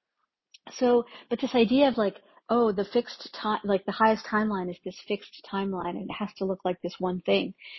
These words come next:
And I, and if I don't get it just right, then I'm not on it. Like, that's not really it. Um, so think about it as sort of like your highest potential related to really,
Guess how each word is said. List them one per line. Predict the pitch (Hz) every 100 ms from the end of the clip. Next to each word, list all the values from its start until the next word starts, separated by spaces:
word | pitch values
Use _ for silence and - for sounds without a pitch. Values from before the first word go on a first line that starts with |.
| - -
And | 196
I, | 190 185 185 -
and | 202
if | 190
I | 190
don't | 196 196 190
get | 208 196
it | 196 175 -
just | 196 -
right, | 190 185 180 -
then | 180
I'm | 180
not | 185 180
on | 175 175 175
it. | 208 -
Like, | 180 -
that's | 208 - -
not | 196 190 180 -
really | 190 180 -
it. | 175 - - - - - - -
Um, | 190 190 190
so | - - 196 196 -
think | 220 247
about | 226 214
it |
as | 190
sort | - 185
of |
like | 185 175
your | 170
highest | - 226 226 220 220 - -
potential | 208 - 196 202 - 190 190 185 - - - _
related | 202 185 196 208 226 -
to | 196
really, | 202 262 247